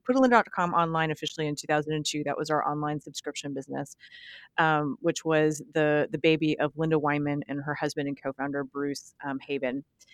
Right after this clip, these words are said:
They had had a very successful book and classroom business for many years and then had to, out of various, you know, reasons, needed to sort of pivot the business,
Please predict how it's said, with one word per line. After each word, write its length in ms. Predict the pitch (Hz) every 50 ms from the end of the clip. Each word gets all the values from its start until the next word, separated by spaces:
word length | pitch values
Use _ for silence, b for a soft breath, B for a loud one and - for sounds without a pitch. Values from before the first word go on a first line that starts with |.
| b b b b b -
They 80 | 180 185
had 100 | 185 180
had 140 | 185 185 170
a 40 |
very 340 | 156 170 165 165 165 160 160
successful 640 | - - 165 151 - - 160 151 - - 156 143 139 -
book 240 | 160 151 147 - - -
and 100 | 156 151
classroom 440 | - - 135 139 139 - 156 147 139
business 280 | 143 135 - 143 143 -
for 120 | - 165
many 180 | 151 151 147 147
years 400 | 147 147 147 147 156 156 143 147
and 100 | 147 147
then 120 | 147 147
had 240 | 143 - 151 147 135 - -
to, 380 | 147 143 143 143 143 143 - -
out 80 | 156 151
of 100 | 147 139
various, 680 | 143 139 165 160 160 160 151 151 151 - - - - _ -
you 100 | 165 156
know, 180 | 147 147 139 - -
reasons, 400 | 165 160 156 143 147 147 151 -
needed 240 | - 151 143 151 135
to 60 | - 147
sort 200 | - - 151 139
of 100 | - _
pivot 320 | - - 160 151 151 -
the 80 | 151 135
business, 540 | - 151 143 - 147 139 143 139 - -